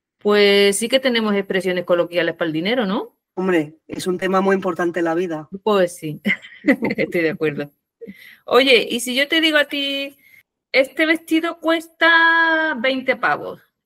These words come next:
Speaker 1: ¿qué te crees que te estoy diciendo?
Speaker 2: Mm, bueno, supongo que veinte euros, ¿no?
Speaker 1: Pues
Speaker 2: Pavo.
Speaker 1: sí.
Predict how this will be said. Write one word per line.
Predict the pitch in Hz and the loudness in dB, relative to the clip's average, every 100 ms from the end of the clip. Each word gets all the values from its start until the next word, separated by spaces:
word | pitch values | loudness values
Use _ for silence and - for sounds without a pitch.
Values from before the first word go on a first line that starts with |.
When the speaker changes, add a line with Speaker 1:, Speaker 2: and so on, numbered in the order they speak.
| _ | _
Speaker 1:
¿qué | 254 | -6
te | 247 262 | -2 -2
crees | 233 233 | -2 -4
que | 202 | -6
te | 190 | -8
estoy | - 185 | -4 -6
diciendo? | 175 175 139 123 107 151 _ _ _ _ _ _ _ - | -6 -10 -10 -8 -10 -10 _ _ _ _ _ _ _ -10
Speaker 2:
Mm, | 151 147 147 143 143 - | -6 -6 -8 -10 -12 -10
bueno, | 160 156 220 | -2 0 0
supongo | 190 156 165 196 | -2 0 2 2
que | 196 165 | 0 0
veinte | 165 165 156 | 0 0 0
euros, | 240 285 151 151 | 0 -2 -4 -4
¿no? | 214 453 _ _ _ _ | -6 -8 _ _ _ _
Speaker 1:
Pues | - 226 | -2 0
Speaker 2:
Pavo. | 233 | 0
Speaker 1:
sí. | 131 | -10